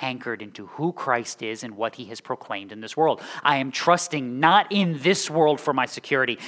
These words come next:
not in this place for my hope, but in the kingdom that is to come. And by the way, if this is your struggle, don't feel bad. I, Isaiah wrote this, like, twenty-six hundred years ago. <laughs> It's been a struggle for humanity for a while. We can just, we can just leave it at that.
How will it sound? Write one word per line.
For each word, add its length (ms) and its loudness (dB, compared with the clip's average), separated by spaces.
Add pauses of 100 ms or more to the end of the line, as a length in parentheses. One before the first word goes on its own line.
not 260 6
in 180 0
this 180 0
place 260 0
for 120 0
my 140 2
hope, 220 0
but 100 0
in 120 -2
the 60 -4
kingdom 420 -4
that 140 -4
is 120 -2
to 80 -2
come. 280 0 (220)
And 120 4
by 160 6
the 100 6
way, 280 4 (260)
if 120 -2
this 160 0
is 100 0
your 100 -4
struggle, 300 2
don't 140 0
feel 160 -2
bad. 240 -2 (1160)
I, 380 2
Isaiah 480 0
wrote 280 -4
this, 220 -8
like, 160 -8
twenty-six 400 -10
hundred 180 -8
years 220 -10
ago. 200 -12 (220)
<laughs> 380 0 (220)
It's 260 4
been 160 8
a 40 6
struggle 360 6
for 120 2
humanity 540 4
for 540 6
a 100 6
while. 600 2 (100)
We 100 -4
can 140 -8
just, 260 -12
we 100 -8
can 120 -10
just 140 -8
leave 160 -4
it 60 -4
at 100 -10
that. 300 -4